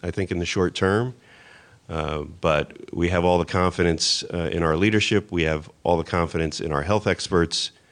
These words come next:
um, that we will get past this, um, and in due time,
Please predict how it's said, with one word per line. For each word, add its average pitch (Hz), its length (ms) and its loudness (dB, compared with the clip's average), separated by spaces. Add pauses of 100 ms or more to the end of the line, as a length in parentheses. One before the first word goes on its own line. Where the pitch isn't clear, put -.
(500)
um, 73 540 -8
that 76 380 0 (200)
we 87 120 -2
will 85 100 0
get 85 180 0
past 85 360 2
this, - 400 -2 (680)
um, 73 400 -4
and 76 520 0 (120)
in 80 300 0
due 95 200 2
time, 78 480 0